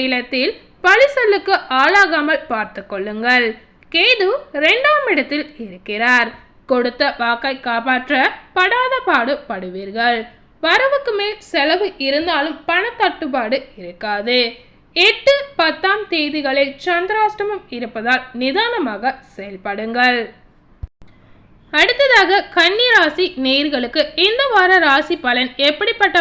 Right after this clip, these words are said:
பலனை கொடுத்திருக்கு அப்படின்னு தெரிஞ்சுக்கோங்க. கன்னி ராசி நேயர்கள்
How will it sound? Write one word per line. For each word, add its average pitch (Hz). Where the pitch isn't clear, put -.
பலனை 285
கொடுத்திருக்கு 254
அப்படின்னு 233
தெரிஞ்சுக்கோங்க. 220
கன்னி 247
ராசி 262
நேயர்கள் 254